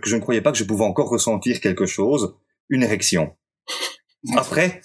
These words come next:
c'est la spirale infernale. Dès que je peux, je roule.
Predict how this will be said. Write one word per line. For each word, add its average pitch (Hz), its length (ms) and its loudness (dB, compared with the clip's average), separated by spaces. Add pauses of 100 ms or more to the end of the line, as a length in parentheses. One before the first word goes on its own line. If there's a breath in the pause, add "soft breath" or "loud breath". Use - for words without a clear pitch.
(140 loud breath)
c'est 135 140 2
la 120 80 4
spirale 110 380 0
infernale. 95 580 0 (220 loud breath)
Dès 156 120 0
que 117 60 -6
je 131 80 0
peux, 147 280 0
je 131 120 0
roule. 110 400 0